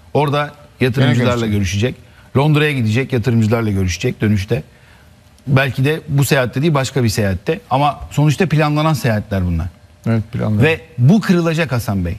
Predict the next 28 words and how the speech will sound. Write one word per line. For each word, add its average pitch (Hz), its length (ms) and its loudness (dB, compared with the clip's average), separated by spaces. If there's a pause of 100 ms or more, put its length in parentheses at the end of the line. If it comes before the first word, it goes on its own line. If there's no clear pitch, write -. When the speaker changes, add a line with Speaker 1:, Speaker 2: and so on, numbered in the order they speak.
(100)
Speaker 1:
Şimdi 226 320 4
birileri 233 320 2
çıkıp - 260 -8
da 196 80 0
panik 196 300 0
yapmasın. 170 380 -4
"Akşam 180 360 0
F 214 200 -2
X 190 120 -4
piyasalarında 208 540 0
doları 202 240 0
manipüle 214 380 0
ettiler. 233 340 -2
Türkiye 262 320 -2
nereye 262 200 0
gidiyor?" 160 300 -2 (300)
<laughs> - 300 -20
Arkadaş, 139 460 0
bunları 151 260 2
geçin. 147 420 -2 (280)
Speaker 2:
Hı. 104 120 0
Speaker 1:
Burada 147 260 4
bir 165 40 0
savaş 170 400 0
veriyorsak 156 500 0
hep 156 220 0
birlikte 123 360 0
veriyoruz. 95 460 -2